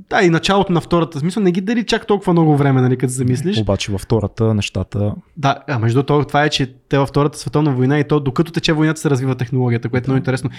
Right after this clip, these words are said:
Speaker 1: Първите военни действия нямат нищо общо с това, което се случва накрая, нали?
Speaker 2: Ти, ти
Speaker 1: С
Speaker 2: виж колко
Speaker 1: автоматичните
Speaker 2: е
Speaker 1: оръжия, с,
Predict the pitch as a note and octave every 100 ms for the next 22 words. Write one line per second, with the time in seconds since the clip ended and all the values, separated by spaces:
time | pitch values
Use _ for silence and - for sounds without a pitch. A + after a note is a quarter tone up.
0 | - - - - E3+ F3+ F3 D3 C3 D3
1 | C#3 C#3 D3+ F#3+ D#3 D3+ D3+ E3 - D3
2 | E3 - D#3+ - D#3+ D#3+ D3+ E3 D#3+ B2+
3 | A#2+ A#2+ - - C3 - B2+ C3 C#3 C#3+
4 | C3 C#3 C3 - D#3 D#3+ D3 D#3+ D#3 D3
5 | B2+ A#2